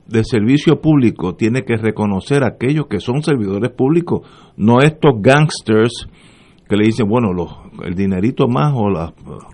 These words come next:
o la pre-, o, o subirle rango, eh, son para los nuestros. Este señor representa lo peor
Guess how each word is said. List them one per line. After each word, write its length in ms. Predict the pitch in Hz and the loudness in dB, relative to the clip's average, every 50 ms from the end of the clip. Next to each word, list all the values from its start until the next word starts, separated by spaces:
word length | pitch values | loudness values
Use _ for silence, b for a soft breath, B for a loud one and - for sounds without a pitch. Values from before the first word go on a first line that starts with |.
| - _ | -20 _
o 120 | - 82 87 | -12 -8 -6
la 120 | 92 85 | -6 -6
pre-, 220 | - - 95 95 92 | -6 -6 -6 -6 -4
o, 540 | 92 95 98 92 87 87 85 82 82 - | -4 -4 -4 -4 -6 -8 -8 -10 -12 -14
o 40 | - | -12
subirle 440 | - - 98 95 107 117 123 127 110 | -8 -6 -2 0 0 2 4 2 2
rango, 520 | 90 90 120 139 151 143 123 110 113 117 B B B B B B B B B B | 2 2 2 2 2 2 0 0 -2 -2 B B B B B B B B B B
eh, 540 | - 98 98 98 95 90 90 87 80 80 117 - | 0 2 4 4 4 2 0 -4 -6 -8 -12 -8
son 220 | - 113 110 110 | -4 -2 -2 -2
para 240 | 110 131 117 110 110 | 0 0 0 2 2
los 140 | 101 90 82 | 0 -2 -2
nuestros. 480 | 85 104 113 117 113 - 87 80 78 - b b b b b b | -2 -2 0 -2 -2 -4 -6 -8 -8 -10 b b b b b b
Este 220 | 101 - - 151 | -4 -2 0 0
señor 400 | - - 143 139 147 151 - - - 98 | 0 0 0 0 0 0 -2 -2 -4 -2
representa 760 | 101 120 110 - 101 92 - 135 131 139 - - 160 156 - - - - | -2 -2 0 0 -2 -4 -4 -4 -6 -6 -4 -2 -2 -2 -4 -6 -12 -6
lo 360 | - 117 117 117 117 110 - - | -2 0 2 2 2 2 0 0
peor 600 | 120 110 107 107 120 143 175 196 214 226 - | 0 2 4 4 4 4 4 4 2 0 -4